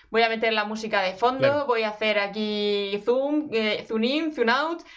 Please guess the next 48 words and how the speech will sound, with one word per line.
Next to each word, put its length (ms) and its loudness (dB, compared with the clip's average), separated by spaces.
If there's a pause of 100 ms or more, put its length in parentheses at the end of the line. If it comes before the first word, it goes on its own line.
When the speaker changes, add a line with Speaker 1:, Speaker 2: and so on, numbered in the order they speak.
(120)
Speaker 1:
y 140 2
tal, 180 4
tal, 160 -2
tal, 180 -2
tal, 180 0
tal", 240 -2
y 80 0
al 140 0
final 340 0
dices, 240 -8
"Ya, 200 2
pero 100 -8
es 80 -14
que 140 -4
no 200 -4
termina 360 -2
de 60 -2
enganchar 420 -2
porque 460 -4
tú 120 0
en 120 -4
cámara 280 0
estás 260 -6
muy 160 -8
inseguro", 560 -2
por 140 -4
ejemplo, 560 -4 (480)
en 140 -4
ese 180 -6 (120)
Speaker 2:
Claro. 280 -2
Speaker 1:
sentido. 300 -4 (720)
Que 100 -4
luego 140 4
Speaker 2:
Sí, 180 0
Speaker 1:
ya 0 -
Speaker 2:
que 60 0
a 20 -2
Speaker 1:
él 40 -6
Speaker 2:
lo 40 -6
Speaker 1:
sí 60 -8
Speaker 2:
mejor 160 -2
Speaker 1:
debería. 0 -
Speaker 2:
terminás 340 -4
trabajando 680 -4
en, 340 -10
en 160 -10
una 520 -6
cosa, 500 -6